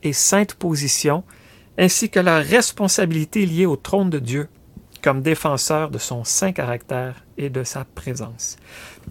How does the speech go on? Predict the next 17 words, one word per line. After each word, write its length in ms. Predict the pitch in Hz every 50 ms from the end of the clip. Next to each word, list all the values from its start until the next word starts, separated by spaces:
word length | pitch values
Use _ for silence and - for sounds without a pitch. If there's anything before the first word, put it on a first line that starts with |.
| - - -
Donc, 260 | 170 156 175 185 -
ce 100 | - 151
service 320 | - - 190 165 214 196
de 80 | 165 165
chérubin 460 | - - 180 156 143 143 139 156 190
était 260 | 185 160 - 180 165
de 80 | 135 131
protéger, 760 | - - - 196 185 - - 160 151 139 127 131 147 208 - - _ _ _ _ _ _ _ _ _ _ _ _ _ - - - - -
comme 160 | - 156 139
protecteur, 680 | - - 220 - 160 143 - - 151 143 151 170 180 - - - - - - - - -
était 180 | 170 - 170 151
directement 540 | 143 - 208 220 226 - - 196 196 190 190
lié 320 | 175 160 156 165 185 -
au 140 | - 156 147
trône 320 | - - - 190 180 170 151
de 80 | 151
Dieu. 260 | 135 120 120 117 107